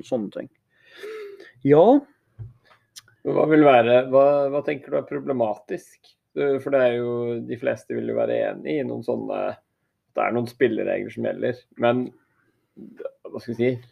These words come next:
Speaker 2: eh, noen, noen regler
Speaker 1: Mm.
Speaker 2: og noen, eh, sånne tanker. Vi blir jo for eksempel lært opp som barn om at,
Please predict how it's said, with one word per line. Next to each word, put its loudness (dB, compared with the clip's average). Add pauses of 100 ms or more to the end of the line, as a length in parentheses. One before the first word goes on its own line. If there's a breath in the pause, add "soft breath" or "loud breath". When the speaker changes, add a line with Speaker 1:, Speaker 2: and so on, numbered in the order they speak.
Speaker 2:
eh, -2
noen, -2 (160)
noen -4
regler 0 (400)
Speaker 1:
Mm. 0
Speaker 2:
og -2
noen, 0
eh, -2
sånne -8
tanker. -6
Vi -2
blir 0
jo -4
for -8
eksempel -6
lært -4
opp -14
som -6
barn 2
om -6
at, -4